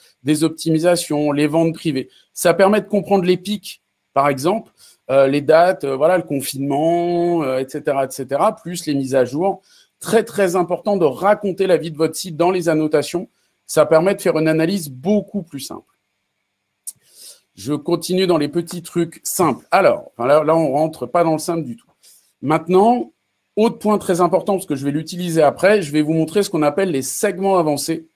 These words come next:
euh, sur Google Analytics. Alors, je repartage.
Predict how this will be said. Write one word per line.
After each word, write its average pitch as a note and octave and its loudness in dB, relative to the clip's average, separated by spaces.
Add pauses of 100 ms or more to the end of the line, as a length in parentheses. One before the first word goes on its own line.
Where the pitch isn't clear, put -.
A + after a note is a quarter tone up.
(520)
euh, B2 0
sur C#3+ -6
Google E3 0
Analytics. D3+ -2
Alors, A#2+ 2
je A2+ -6
repartage. C4+ -2